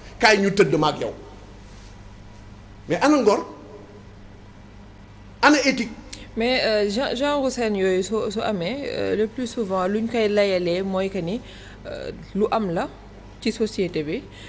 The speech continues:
Speaker 2: donc moom la ñuy jéem a véhiculer pour peut-être dénouement bi, c'est-à-dire, euh, njeexital bi, ñu daal di indi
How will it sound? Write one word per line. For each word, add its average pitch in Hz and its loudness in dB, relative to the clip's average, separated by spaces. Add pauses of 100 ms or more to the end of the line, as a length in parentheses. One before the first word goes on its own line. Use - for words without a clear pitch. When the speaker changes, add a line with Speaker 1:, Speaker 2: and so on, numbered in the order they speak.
(180)
Speaker 2:
donc 196 0
moom 208 0
la 214 4
ñuy 196 0
jéem 190 4
a 170 0
véhiculer 202 2 (140)
pour 233 2
peut-être 226 2
dénouement 208 4
bi, 190 2
c'est-à-dire, 196 2
euh, 160 4 (400)
njeexital 220 4
bi, 185 2 (360)
ñu 202 4
daal 202 4
di 180 6 (300)
indi 214 0